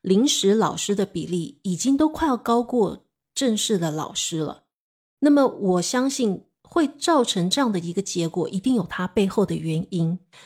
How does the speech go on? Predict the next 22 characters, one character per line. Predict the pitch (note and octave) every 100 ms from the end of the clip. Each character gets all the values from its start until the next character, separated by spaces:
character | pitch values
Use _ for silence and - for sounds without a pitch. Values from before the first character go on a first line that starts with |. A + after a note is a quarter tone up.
| _
那 | A3+
么 | A3
有 | G3 E3+
些 | E3 C4
人 | B3+ E3 F3 F#3+
他 | - G3
当 | G#3 F#3+
然 | E3+
可 | F3 G3
能 | E3+ E3
是 | - - F3 D3 -
退 | - B3+
休， | G3+ - G3 G3 G3+ - - -
那 | G#3
有 | F3+ D#3+
些 | - G3+
人 | F3 E3
就 | F3+
是 | - F3+ D#3
休 | - A#3+
长 | B3+ E3+ D#3+
假。 | - F#3 E3 -